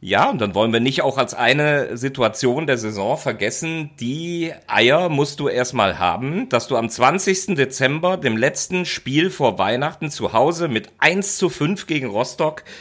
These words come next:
verlierst und Franz Wunderlich hat sich dahingestellt, Schulterschluss, und hat klar gesagt, zwischen Vorstand und Trainer kein Vakuum. Da denkst du als Reporter, „Na ja, na ja, na ja, nix, na ja“, sie haben es so durchgezogen und sind am Ende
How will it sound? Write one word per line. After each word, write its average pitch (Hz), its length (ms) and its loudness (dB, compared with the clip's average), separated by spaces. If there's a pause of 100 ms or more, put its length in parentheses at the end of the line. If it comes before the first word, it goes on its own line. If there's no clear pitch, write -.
(160)
verlierst 135 680 2
und 120 120 0
Franz 127 300 0
Wunderlich 165 540 -2
hat 131 160 0
sich 120 160 -6
dahingestellt, 165 720 0
Schulterschluss, 165 840 0 (240)
und 123 140 0
hat 117 160 0
klar 139 320 4
gesagt, 127 440 2
zwischen 113 320 -6
Vorstand 135 540 0
und 101 140 -4
Trainer 123 300 2
kein 90 260 -2
Vakuum. 147 500 2
Da 113 100 2
denkst 117 240 -4
du 123 100 -4
als 107 220 -4
Reporter, 120 420 -2
„Na 95 180 -4
ja, 107 260 0
na 98 160 -4
ja, 92 220 -2
na 85 120 -2
ja, 107 320 2 (200)
nix, 127 300 -2
na 104 140 4
ja“, 113 240 4
sie 113 180 0
haben 107 140 -2
es 104 100 -6
so 131 160 0
durchgezogen 117 800 -2
und - 320 -8
sind 123 220 -2
am 98 120 -2
Ende 110 380 -4